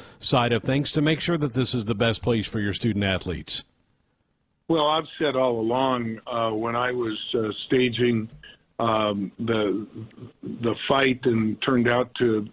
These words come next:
Speaker 2: to, uh, go into fruition of, uh, having voluntary workouts begin the first of June, because I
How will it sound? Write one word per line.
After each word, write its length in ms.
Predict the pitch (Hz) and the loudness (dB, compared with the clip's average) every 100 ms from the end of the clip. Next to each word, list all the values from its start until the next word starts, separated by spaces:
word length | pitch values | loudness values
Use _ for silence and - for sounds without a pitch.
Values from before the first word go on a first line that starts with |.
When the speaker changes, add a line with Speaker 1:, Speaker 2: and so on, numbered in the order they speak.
| - | -4
Speaker 2:
to, 180 | 123 107 - - 117 107 - _ _ _ _ _ _ _ _ - | -2 -2 -4 -16 -14 -16 -18 _ _ _ _ _ _ _ _ -10
uh, 160 | 110 104 | -6 -4
go 320 | 107 117 123 | 0 2 4
into 480 | 127 120 - 117 104 - - - - _ - - | 4 2 2 2 0 -6 -18 -18 -20 _ -10 0
fruition 800 | 139 127 151 165 139 117 110 117 | 2 4 2 -2 -6 -4 -4 -6
of, 280 | 123 117 113 101 | -4 -2 -2 -2
uh, 280 | 120 117 110 - _ _ - | 0 0 0 -6 _ _ -2
having 300 | 147 143 113 | 0 0 2
voluntary 600 | 135 135 123 127 123 113 | 2 2 0 0 2 2
workouts 520 | 120 151 - 117 107 - | 0 0 -2 -2 -4 -6
begin 320 | 117 120 123 | -2 0 0
the 80 | 113 - | 0 -2
first 300 | 131 120 - | -2 -2 -4
of 100 | 104 | -6
June, 380 | 113 160 151 120 | 0 0 2 0
because 380 | 113 139 123 120 - - - | -2 0 0 -2 -12 -14 -12
I 100 | - | -2